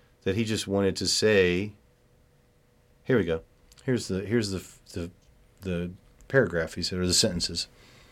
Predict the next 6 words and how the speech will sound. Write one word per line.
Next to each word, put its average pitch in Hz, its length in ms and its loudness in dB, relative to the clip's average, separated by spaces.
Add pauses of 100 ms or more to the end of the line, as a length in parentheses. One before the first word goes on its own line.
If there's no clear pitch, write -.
(2000)
He's 110 140 0
talking 117 180 12
about 98 120 10
Jussie, 98 400 6 (720)
uh, 87 200 -2 (260)
yeah, 87 180 -6